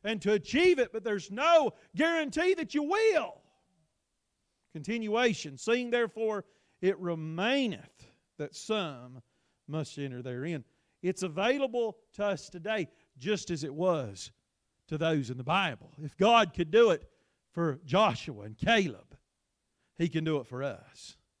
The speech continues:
If it was available to those who lived in the Bible, then it's available to you and it's available to me. There's a limitation. Again, "He limiteth a certain day, saying in David, 'Today, after so long a time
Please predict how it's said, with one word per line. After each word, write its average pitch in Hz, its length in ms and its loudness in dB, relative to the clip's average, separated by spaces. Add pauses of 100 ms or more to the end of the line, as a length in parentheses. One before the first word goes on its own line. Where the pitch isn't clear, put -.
(440)
If 160 220 -6
it 269 140 2
was 196 120 -6
available 202 680 -2 (280)
to 190 100 -2
those 247 380 2
who 190 160 -2
lived 247 380 2
in 202 100 -2
the 190 60 -8
Bible, 247 480 2
then 208 140 -2
it's 233 160 -4
available 233 440 0
to 220 80 -4
you 294 340 2 (280)
and 220 80 0
it's - 120 -2
available 226 460 -2
to 226 60 -2
me. 277 200 -2
There's 220 200 0
a 214 40 -2
limitation. 240 720 -2
Again, 226 320 -4
"He 254 140 -6
limiteth 330 720 0 (400)
a 220 140 2
certain 277 500 4
day, 302 300 4
saying 269 400 0
in 233 160 -6
David, 262 480 0
'Today, 247 560 2
after 240 420 -2
so 247 260 -2
long 247 380 -2
a 240 60 -4
time 247 440 -4